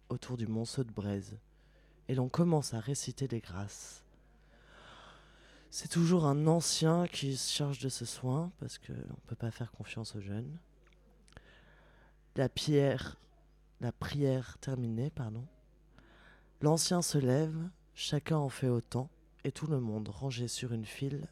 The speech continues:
se met à marcher en silence autour du tantad. Au troisième tour, on s'arrête.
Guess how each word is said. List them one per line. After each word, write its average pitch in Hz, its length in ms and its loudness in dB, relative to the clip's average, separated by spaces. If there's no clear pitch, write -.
se - 160 -6
met 123 240 -2
à 117 60 -2
marcher 113 360 -4
en 120 120 -2
silence 107 720 -6
autour 113 280 -4
du - 140 -8
tantad. 87 400 -8
Au 127 80 -2
troisième 156 500 4
tour, 135 480 -4
on 160 80 0
s'arrête. - 640 0